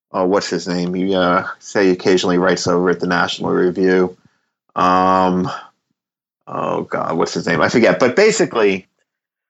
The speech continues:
there's a school of thought out there that says if you, if you really want the North, if you really want the Chinese to take the North Korean nuclear program seriously, then what you do is you gotta,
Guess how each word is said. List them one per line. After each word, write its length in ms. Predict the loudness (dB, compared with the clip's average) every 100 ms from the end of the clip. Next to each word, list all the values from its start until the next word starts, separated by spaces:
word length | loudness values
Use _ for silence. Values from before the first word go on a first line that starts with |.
| _ _ _ _ _
there's 180 | 2 2
a 60 | 2
school 280 | 2 2
of 120 | 2 4
thought 240 | 2 4
out 220 | 2 0
there 300 | 0 0 2
that 140 | 0 -4
says 460 | -2 0 2 -2
if 160 | -6 -6
you, 200 | -4 -2
if 160 | -4 -2
you 120 | 0
really 340 | 2 2 2
want 320 | 2 0 -2 -2
the 80 |
North, 280 | -4 -2 -4 -6 -6
if 140 | -4
you 100 | -2 0
really 180 | 2
want 160 | 0 -2
the 80 | -4
Chinese 460 | -2 -4 -2 -4
to 100 | -4
take 240 | -4 -4 -6
the 60 |
North 240 | -4 -4 -4
Korean 220 | -6 -2
nuclear 360 | -2 -2 0 -2
program 460 | 0 -2 0 -2
seriously, 760 | -2 0 2 2 0 -2 -2 -4 _ _ _ _ 0
then 140 | 2
what 180 | 2 2
you 80 | 0
do 260 | 4 4
is 140 | 4 2
you 140 | 0
gotta, 640 | 2 4 4 4 2 -2